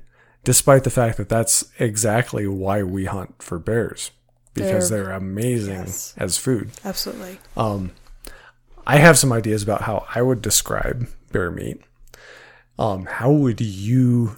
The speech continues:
Speaker 1: describe bear meat? Now, having had quite a bit of bear meat in your life.
Speaker 2: <laughs> Well, I think I would describe bear meat as,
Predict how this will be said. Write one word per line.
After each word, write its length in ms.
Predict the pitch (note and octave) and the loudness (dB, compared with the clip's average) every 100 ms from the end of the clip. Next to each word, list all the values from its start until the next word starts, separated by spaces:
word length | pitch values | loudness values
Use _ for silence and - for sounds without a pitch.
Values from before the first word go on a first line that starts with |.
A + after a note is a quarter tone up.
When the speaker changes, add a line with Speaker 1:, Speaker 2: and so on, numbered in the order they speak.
| - | -6
Speaker 1:
describe 640 | A#2+ - - G#2+ G2+ F2+ | -2 0 2 2 0 -2
bear 240 | - - - | -6 -6 -6
meat? 240 | - - - - - - - - - | -10 -12 -16 -20 -20 -20 -18 -8 2
Now, 220 | B2+ A#2+ | 6 6
having 380 | G2+ B2+ A#2+ G#2 | 6 4 4 2
had 420 | A#2 G#2 F#2+ G2 - _ _ _ _ | 0 0 0 -4 -16 _ _ _ _
quite 260 | - C3 A2+ | -4 0 0
a 60 | G2+ | 0
bit 160 | G2+ | -2
of 120 | G2 | -4
bear 220 | F#2 F#2+ F2+ | -2 -2 -2
meat 300 | F#2 G2 - - - - - | -8 -12 -16 -20 -20 -14 -6
in 100 | G#2+ | -6
your 140 | F#2 - | -6 -6
life. 280 | - - - | -6 -8 -14
Speaker 2:
<laughs> 40 | - _ _ - - - - - - _ - - - - - - - - - - - D#4 D4+ A3+ G3 - | -20 _ _ -12 -12 -12 -18 -20 -20 _ -10 -8 -8 -12 -14 -14 -14 -14 -12 -12 -12 -8 -6 -6 -10 -4
Well, 500 | A3 F3+ D#3+ G3+ - _ _ _ _ _ _ - _ - - - | 0 0 0 -2 -8 _ _ _ _ _ _ -20 _ -12 -12 -12
I 840 | G3+ G3+ G3+ G3 G3 F#3+ F#3 F#3 - - | -6 -4 -4 -6 -6 -6 -6 -6 -10 -10
think 500 | F#3 F3+ E3+ - - - | -8 -8 -12 -18 -20 -18
I 160 | D#3+ E3 | -12 -10
would 280 | E3 E3 | -8 -8
describe 880 | D#3+ D3+ - - E3+ D3+ D3+ D3+ C#3+ | -8 -10 -10 -8 -10 -10 -10 -12 -8
bear 240 | F3 E3 D#3+ | -6 -4 -6
meat 520 | E3+ F#3 F#3+ - - - | -6 -8 -10 -14 -14 -16
as, 960 | E3+ D#3 D#3 D3+ D#3 D3+ D3+ D#3 D#3 | -14 -12 -10 -12 -12 -14 -12 -6 -6